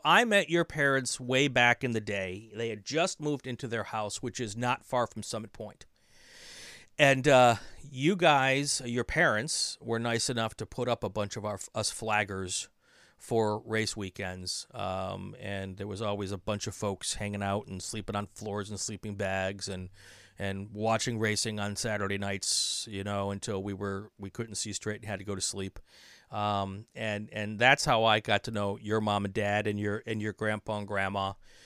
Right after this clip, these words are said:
Uh, all of them are, uh, uh, just great S C C members. Your, your grandpa passed this year, right, Josh?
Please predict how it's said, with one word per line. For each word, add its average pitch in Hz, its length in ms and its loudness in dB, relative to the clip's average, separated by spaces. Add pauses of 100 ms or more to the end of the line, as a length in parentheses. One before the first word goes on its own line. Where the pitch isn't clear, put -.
(200)
Uh, 98 460 2
all 123 240 8
of 110 160 2
them 104 400 2 (100)
are, 101 500 0
uh, 98 340 -4 (280)
uh, 101 560 -8 (800)
just 104 200 -4 (140)
great 107 320 -2
S 101 180 0
C 113 100 -4
C 104 180 -2
members. 101 280 -2
Your, 110 180 -2
your 110 200 -2
grandpa 120 420 0 (100)
passed - 440 4
this - 260 -2
year, 165 200 4
right, 98 300 2 (280)
Josh? 113 360 2